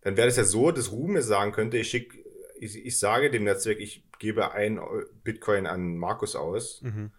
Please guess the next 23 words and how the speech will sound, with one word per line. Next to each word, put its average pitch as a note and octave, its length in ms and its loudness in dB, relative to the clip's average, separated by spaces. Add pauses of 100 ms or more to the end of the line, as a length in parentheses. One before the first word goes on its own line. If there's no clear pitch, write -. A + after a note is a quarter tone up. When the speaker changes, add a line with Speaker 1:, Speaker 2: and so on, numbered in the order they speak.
(360)
Speaker 1:
und F#2+ 100 -6
ich F2+ 60 -4
gebe G2 200 2
ein F#2+ 180 2
Bitcoin G2+ 280 -2
an E2 120 -2
Jonas A2 300 0
aus. E2+ 540 -8 (640)
Und G2+ 80 -2
das F#2 120 0
Netzwerk C#3+ 520 4 (180)
würde A#2 180 2
dann A2+ 180 4
unterschiedliche C3+ 680 0
Ansichten C3+ 440 -2
haben, F2+ 460 0 (180)
wo A2 160 0
denn B2 140 2
der G#2+ 80 8
Bitcoin A2+ 340 0
jetzt F#2 180 -2
hin A#2 140 0
ist. - 300 -10